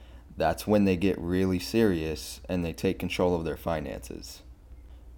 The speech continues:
If it seems like a lot to you, don't be intimidated by the number.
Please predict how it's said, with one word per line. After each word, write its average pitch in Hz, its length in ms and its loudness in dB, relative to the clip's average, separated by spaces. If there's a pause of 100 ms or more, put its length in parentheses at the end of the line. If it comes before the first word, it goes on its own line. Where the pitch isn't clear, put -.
If 95 160 -4
it 90 100 -2
seems 127 300 2
like 104 140 4
a 95 40 2
lot 98 360 2
to 98 100 0
you, 85 260 -2
don't 98 300 0
be 120 120 2
intimidated 95 600 0
by 87 140 2
the - 120 -10
number. 82 460 -4